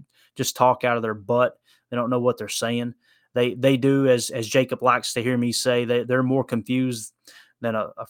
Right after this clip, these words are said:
freaking fart in a fan factory. It, they don't have a clue what's actually going on. And it, and it's, "Well, Rashawn Gary never gets sacks." Okay, now he's getting sacks.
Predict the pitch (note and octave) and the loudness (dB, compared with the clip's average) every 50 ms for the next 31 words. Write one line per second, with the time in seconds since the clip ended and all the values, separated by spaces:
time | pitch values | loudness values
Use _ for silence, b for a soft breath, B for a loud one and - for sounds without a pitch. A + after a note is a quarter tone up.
0 | - C#3 B2+ - A#2+ G#2 - C3 C3 C3 - B2+ A#2 - - B2+ B2 A#2+ A#2 G#2+ | -4 -4 -4 -4 -6 -2 2 4 4 4 2 -2 -6 -2 -2 -2 0 0 -2 -2
1 | - G#2+ F#2 F2+ - - D2 - _ _ _ _ _ _ _ _ _ _ - B2+ | -4 -6 -6 -6 -10 -16 -20 -20 _ _ _ _ _ _ _ _ _ _ -4 -4
2 | B2 - B2 B2+ B2+ C#3 C#3 C#3 C#3 B2+ A#2 C3 C3 A#2+ A#2 - - - - E3 | -4 -2 2 4 4 6 6 4 2 2 2 2 2 2 -2 -6 -12 -4 0 4
3 | F3+ E3+ D#3+ C#3 C3 C3+ B2 - - D3 C3+ B2+ - - B2 A#2 B2+ B2+ B2 A#2+ | 4 4 4 4 4 2 2 2 2 0 0 0 -2 -4 -4 -2 0 0 0 0
4 | A#2+ B2 B2 A#2 A2 G2+ G2+ G#2+ A#2+ B2+ A#2 C3 B2 B2+ A#2+ - - B B B | 0 0 -2 -2 -4 -6 -6 -4 -4 -2 -2 -2 -2 -2 -4 -6 -8 B B B
5 | B B B B2 B2+ C3+ - - E3 D#3+ D#3+ D3+ E3+ F3 F3 E3 E3 E3 D#3+ D#3+ | B B B -2 -2 -2 2 4 4 4 4 4 4 4 4 6 4 4 2 2
6 | D#3 D#3 E3 - - - - F3 F3 D3+ - - C3 - D3+ C#3+ C#3+ D#3 F3+ G3 | 0 0 0 0 0 0 0 0 0 0 -2 -4 -2 0 2 2 4 4 4 2
7 | F#3 C#3+ C#3 G#3 F#3+ D#3+ - - - E3 C3 A2+ - - _ - - - | 2 0 0 -2 -2 -2 -6 -2 -2 -2 -2 -4 -8 -10 _ -10 -10 -10